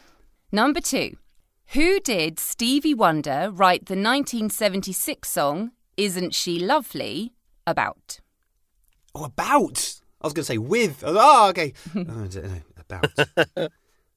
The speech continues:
Speaker 2: Do we need,
Speaker 3: Mm.
Speaker 2: uh, do we need
Speaker 3: Okay.
Speaker 2: full name?
Speaker 1: No.
Speaker 2: Good. <laughs>
Speaker 3: Oh, blimey.
Speaker 1: Bonus point
Speaker 3: Ooh,
Speaker 1: if
Speaker 3: this
Speaker 1: you
Speaker 3: is good.
Speaker 1: can.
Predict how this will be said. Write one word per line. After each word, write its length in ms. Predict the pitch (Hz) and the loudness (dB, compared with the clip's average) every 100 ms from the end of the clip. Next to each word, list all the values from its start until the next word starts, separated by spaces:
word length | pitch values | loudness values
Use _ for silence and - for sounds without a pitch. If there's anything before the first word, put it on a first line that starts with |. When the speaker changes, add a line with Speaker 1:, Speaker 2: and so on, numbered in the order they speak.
| _ _ - | _ _ -10
Speaker 2:
Do 80 | |
we 80 | 123 | -8
need, 200 | 120 113 | -4 -2
Speaker 3:
Mm. 180 | 117 117 | -2 -2
Speaker 2:
uh, 40 | - | -6
do 80 | 120 | -8
we 60 | 117 | -6
need 140 | 117 | -6
Speaker 3:
Okay. 160 | 80 82 | -8 -4
Speaker 2:
full 180 | 143 | -2
name? 320 | 139 165 220 - _ _ _ _ _ | -2 -2 -4 -6 _ _ _ _ _
Speaker 1:
No. 180 | - 170 - _ | -6 -6 -8 _
Speaker 2:
Good. 260 | 110 85 - - | -8 -8 -10 -16
<laughs> 1200 | - 175 - 190 175 180 208 - - 196 - 107 | -8 -2 0 0 0 0 -2 -2 -4 -6 -8 -8
Speaker 3:
Oh, 220 | 120 87 - - | -8 -10 -14 -10
blimey. 420 | 85 92 90 76 - _ _ _ - | -4 -4 -4 -6 -10 _ _ _ -4
Speaker 1:
Bonus 380 | 208 208 170 - | -2 -2 -4 -8
point 320 | - 180 156 | -6 -4 -4
Speaker 3:
Ooh, 40 | |
Speaker 1:
if 60 | 147 | -8
Speaker 3:
this 60 | - | -8
Speaker 1:
you 40 | |
Speaker 3:
is 40 | 160 | -8
good. 40 | |
Speaker 1:
can. 420 | 185 196 - 190 | -4 -4 -4 -10